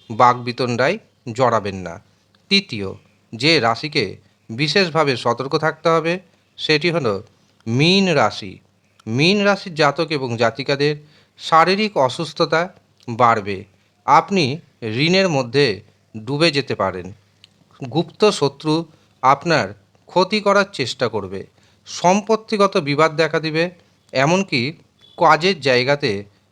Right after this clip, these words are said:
সম্মান নষ্ট হওয়ার যোগ রয়েছে। ব্যবসা ক্ষেত্রে অর্থ ক্ষতির মুখোমুখি হতে হবে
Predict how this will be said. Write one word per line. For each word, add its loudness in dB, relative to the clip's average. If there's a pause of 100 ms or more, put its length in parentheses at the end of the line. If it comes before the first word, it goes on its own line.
সম্মান 2
নষ্ট -2
হওয়ার 2 (400)
যোগ 2 (400)
রয়েছে। 0 (540)
ব্যবসা 2
ক্ষেত্রে 0 (520)
অর্থ 4
ক্ষতির -2
মুখোমুখি 0
হতে 2
হবে 2